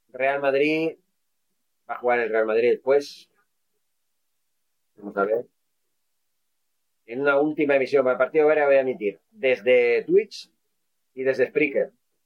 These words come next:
Y los partidos que no son del Barça, sí los emito, serán por Twitter, ¿vale? El Facebook, a la mierda. Pero no porque, porque no la, no haya gente que lo vea, que no lo hay.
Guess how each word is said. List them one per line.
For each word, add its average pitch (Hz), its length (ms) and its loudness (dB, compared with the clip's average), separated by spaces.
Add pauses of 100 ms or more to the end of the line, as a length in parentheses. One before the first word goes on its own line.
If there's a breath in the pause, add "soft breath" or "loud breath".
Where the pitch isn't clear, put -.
(160)
Y 131 100 -8
los 139 140 0
partidos 160 340 -2
que 147 120 -4
no 151 120 -2
son 143 160 -2
del 127 120 0
Barça, 131 220 0
sí 143 140 -4
los 160 180 0
emito, 143 420 -4 (560)
serán 147 440 -6 (680)
por 151 360 -4 (120)
Twitter, 139 460 0 (460)
¿vale? 151 260 -8 (420)
El 104 120 -18
Facebook, 214 520 -2 (680)
a 139 80 -10
la 143 100 -6
mierda. 175 520 0 (1040)
Pero 135 180 -10
no 196 120 -6
porque, 147 760 -2
porque 123 220 -4
no 135 140 0
la, 123 300 0
no 127 80 -4
haya 127 160 0
gente 127 240 -10
que 117 100 0
lo 113 120 -2
vea, 98 240 -4
que 101 60 -20
no 107 160 -10
lo 110 80 2
hay. 98 220 -2